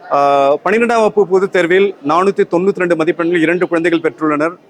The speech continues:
ஆ, மாவட்டத்தில் சேர்ப்பிடம் பெற்று. அதற்கு அடுத்தபடியாக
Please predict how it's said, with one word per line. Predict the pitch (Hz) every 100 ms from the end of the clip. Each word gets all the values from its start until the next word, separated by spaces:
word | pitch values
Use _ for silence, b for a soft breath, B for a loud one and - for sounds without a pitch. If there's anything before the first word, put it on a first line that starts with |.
| _ _
ஆ, | 147 143 139
மாவட்டத்தில் | 135 170 165 160 160 139
சேர்ப்பிடம் | 147 147 143
பெற்று. | 143 - 160 196 - - - -
அதற்கு | 156 175 170
அடுத்தபடியாக | 175 185 175 175 175 170 202